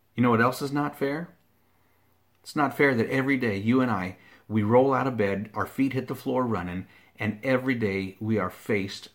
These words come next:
with a battle, a daily battle. And it's not just against an enemy, it's against three enemies.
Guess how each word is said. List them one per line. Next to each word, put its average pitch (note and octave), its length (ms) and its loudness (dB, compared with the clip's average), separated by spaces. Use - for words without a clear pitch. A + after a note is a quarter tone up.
with G#2 400 -8
a A2+ 100 -8
battle, F#2 460 -8
a C#3+ 60 -6
daily C#3+ 320 2
battle. D#2 400 -6
And D#3 100 0
it's D3+ 100 -2
not F3 320 0
just A#2 240 -6
against A#2 320 -2
an F#2 140 -6
enemy, A2+ 340 -2
it's F#2+ 140 -8
against A#2 320 -4
three C#3 260 -2
enemies. C#2+ 440 -14